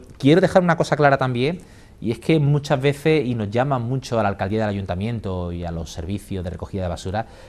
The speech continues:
porque la gente cuando ve el contenedor de reciclado lleno, suele dejar lo que es la bolsa en el suelo. Y en este caso yo siempre digo, a ver, el reciclado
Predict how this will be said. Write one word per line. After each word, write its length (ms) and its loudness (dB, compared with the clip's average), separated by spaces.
porque 240 -6
la 80 -2
gente 300 -4
cuando 380 -2
ve 420 -2
el 140 -4
contenedor 720 -2
de 200 -8
reciclado 840 -4
lleno, 420 -2
suele 320 -2
dejar 320 -2
lo 100 -2
que 60 -6
es 60 -2
la 80 -2
bolsa 400 -4
en 80 -6
el 100 -6
suelo. 320 -6
Y 80 -6
en 60 -2
este 140 -4
caso 240 -2
yo 160 2
siempre 260 0
digo, 180 0
a 100 0
ver, 120 -4
el 80 -2
reciclado 680 2